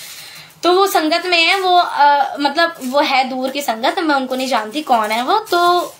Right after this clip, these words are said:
उन्होंने कुछ ऐसा किया, उन्होंने तो गलत ही किया,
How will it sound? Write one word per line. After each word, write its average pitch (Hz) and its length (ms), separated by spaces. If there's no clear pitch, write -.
उन्होंने 320 300
कुछ 392 200
ऐसा 320 220
किया, 339 440
उन्होंने 320 280
तो 392 100
गलत 349 300
ही 415 60
किया, 269 460